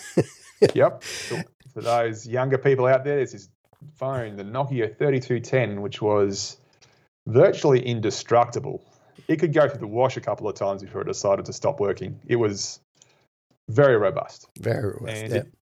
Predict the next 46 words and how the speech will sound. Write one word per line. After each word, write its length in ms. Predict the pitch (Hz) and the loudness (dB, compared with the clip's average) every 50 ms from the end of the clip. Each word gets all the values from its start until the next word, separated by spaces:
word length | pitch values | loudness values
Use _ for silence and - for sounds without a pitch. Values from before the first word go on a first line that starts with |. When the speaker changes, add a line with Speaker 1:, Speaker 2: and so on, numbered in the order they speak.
| _ _ - | _ _ -8
Speaker 1:
was 140 | 110 110 107 | -8 -8 -6
the 80 | 110 107 | -8 -6
world's 300 | 110 117 120 120 120 110 | 0 2 4 4 2 4
best-selling 480 | - 127 120 - - 120 123 127 120 | 2 0 0 4 2 2 4 2 0
phone 400 | 120 - 131 143 147 120 107 104 - _ _ - | 0 2 2 4 4 2 0 -4 -8 _ _ -4
as 180 | - 104 104 101 | -2 -2 -2 -2
a 60 | 101 | -2
result. 480 | 101 101 95 101 113 104 - - - - _ _ _ _ _ _ _ _ _ _ _ _ _ _ - - - _ _ _ _ | -2 -2 0 2 4 2 2 0 -4 -14 _ _ _ _ _ _ _ _ _ _ _ _ _ _ -20 -20 -20 _ _ _ _
Speaker 2:
Yeah. 260 | - 107 107 120 117 110 - _ _ _ _ | -10 -10 -10 -8 -10 -14 -14 _ _ _ _
It, 280 | - 156 165 185 - _ - | 4 6 6 6 4 _ -2
you 140 | 151 151 151 | 0 2 4
didn't 260 | 147 156 170 - - | 4 2 2 2 2
give 160 | 151 147 143 | 2 2 4
it 120 | 147 135 - | 4 0 0
to 120 | - 127 | 0 0
a 60 | 117 | 0
teenage 440 | 113 - 120 120 117 110 104 87 - | 2 0 2 2 2 2 0 -2 -2
girl 340 | - 123 110 107 104 98 107 | 0 2 2 2 2 0 -2
'cause, 240 | - 110 104 101 - | -2 -4 -4 -4 -4
'cause 300 | - 117 104 101 98 - | -2 -2 -2 -2 -2 -2
then 160 | 120 113 110 | 0 2 2
it 200 | 110 107 98 - | 2 0 0 0
would 240 | 110 107 101 95 90 | -2 -2 -2 -2 -4
get 200 | - 104 104 - | -4 -4 -4 -4
broken, 360 | - 104 104 - 110 110 113 - - 110 - - - - - - | -6 -8 -8 -8 -10 -14 -14 -14 -18 -20 -20 -20 -20 -16 -6 -4
as 260 | 135 113 95 - - | -2 -2 -2 -2 -2
I 140 | 107 101 110 | -2 -2 -2
learned 360 | 107 107 104 101 101 - 120 _ - - - _ _ _ - | -2 -2 -2 0 -2 -4 -6 _ -14 -18 -18 _ _ _ -6
the 120 | - 123 110 | -2 0 2
hard 220 | 107 110 110 107 | 2 2 2 2
way 180 | 107 101 101 104 | 0 -2 -2 -2
with 220 | 107 110 107 - | -4 -6 -6 -4
my 220 | 127 113 110 104 104 - _ - | -2 -2 -2 -2 -4 -8 _ -8
teenage 380 | - 107 104 101 98 95 - - | -6 -6 -4 -4 -6 -8 -10 -10
daughter. 320 | - - - - - _ _ | -10 -10 -12 -12 -16 _ _
So 300 | - - 104 104 104 - _ _ _ _ _ _ _ - - _ _ _ _ _ - - - - - - - - - | -10 -8 -8 -8 -8 -12 _ _ _ _ _ _ _ -20 -20 _ _ _ _ _ -20 -20 -20 -20 -14 -12 -8 0 4
Speaker 1:
That 180 | 151 165 156 156 | 4 4 4 2
said, 240 | - 143 123 117 | -6 -2 0 0
if 100 | 117 113 | 0 2
there 100 | - 120 123 | 0 0 4
was 200 | 139 156 151 139 | 4 4 4 4
any 140 | 147 139 123 | 2 0 -2
phone 260 | - - 131 120 117 | -4 -2 -2 -2 -2
that 100 | 110 110 - | -4 -8 -10
could 140 | 117 107 - | -12 -14 -12
survive 580 | - 98 104 110 110 110 107 101 98 95 - | -12 -6 0 2 4 6 6 4 2 -2 -6